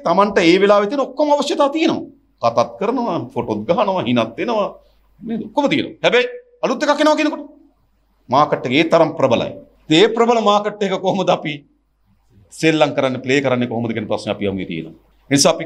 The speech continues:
කැමති උනත් අකමැති උනත් සමහර මාකට් එකට ප්‍රවිෂ්ඨ වෙන්න වෙන්නේ සමහර ජ-, ලෝකේ සමාගම් වලට අපේ රට ආරාධනා කරලා. මා හිතනවා අයි ටී මාකට් එක අපි ඉස්සරහට යන්න ඕන ඉන්දියා through. ඒක ඇත්ත කතාව. අයි ටී මාකට්, මාකට් එක ඉන්දියාවේ ඩොලර් බිලියන එකසිය පනහයි.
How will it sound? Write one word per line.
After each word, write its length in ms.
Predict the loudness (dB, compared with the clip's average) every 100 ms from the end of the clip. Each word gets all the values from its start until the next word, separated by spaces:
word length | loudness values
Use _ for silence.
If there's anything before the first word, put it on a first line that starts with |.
| -2
කැමති 360 | 0 0 -2
උනත් 220 | -2 -2 -4 -8 -6
අකමැති 420 | -2 0 0 0
උනත් 220 | -2 -2
සමහර 420 | 0 0 2 0 2
මාකට් 400 | 2 0 -4 -8
එකට 200 | -10 -6
ප්‍රවිෂ්ඨ 360 | -8 -6 -6 -4
වෙන්න 180 | -2 -2
වෙන්නේ 260 | -2 -2 -6 -8 _ _ _ _
සමහර 560 | -8 0 2 4 4 4 0 -2
ජ-, 120 | -6 -10 _
ලෝකේ 320 | 0 0 2 0
සමාගම් 400 | 2 2 0 -4
වලට 160 | -4 -6
අපේ 120 | -6
රට 160 | -8 -4
ආරාධනා 400 | -2 -4 -8 -16
කරලා. 200 | -20 -20 _ _ _ _ _ _
මා 160 | 0 0
හිතනවා 240 | 0 -2 0
අයි 120 | 0
ටී 160 | -2 0
මාකට් 260 | 0 0 -4
එක 80 | -4
අපි 100 | -4
ඉස්සරහට 320 | -2 -2 0
යන්න 140 | -2 -2
ඕන 80 | -6 -4
ඉන්දියා 420 | -4 0 2 2 0
through. 220 | -10 -12 -12 _ _ _ _ _ _ _
ඒක 100 | -4
ඇත්ත 180 | -4 -4
කතාව. 280 | -10 -12 -16 -20 _ _
අයි 140 | 0 2
ටී 140 | 2 2
මාකට්, 240 | 0 -2 -6
මාකට් 360 | -2 -2 -2 -8
එක 80 | -8
ඉන්දියාවේ 320 | -4 2 2 2
ඩොලර් 220 | -2 -2
බිලියන 240 | -2 -4 -4
එකසිය 280 | -4 -6
පනහයි. 320 | -2 0 0